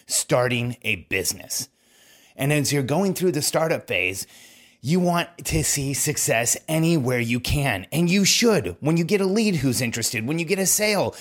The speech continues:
when you, you know, sell, sell more than one product, when you, you hit a record week, all of those things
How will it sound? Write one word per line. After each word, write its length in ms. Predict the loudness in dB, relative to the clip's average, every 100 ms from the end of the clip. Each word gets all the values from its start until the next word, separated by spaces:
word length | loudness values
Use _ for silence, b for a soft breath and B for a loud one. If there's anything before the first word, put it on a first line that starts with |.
| B -2
when 160 | 2
you, 320 | 4 2 0 -8 -4
you 280 | -4 0 2
know, 40 |
sell, 400 | 4 4 4 2
sell 240 | 2 4
more 220 | 4 6 6
than 200 | 6 4
one 180 | 4
product, 340 | 4 2 2 0
when 140 | 0
you, 100 | 2 2 0
you 280 | 2 2 2
hit 220 | 2 2
a 60 |
record 520 | 0 0 0 2 0 2
week, 180 | 0 0
all 220 | 0 0
of 140 | 0 0
those 280 | -2 -2
things 360 | -4 -4 -4 -6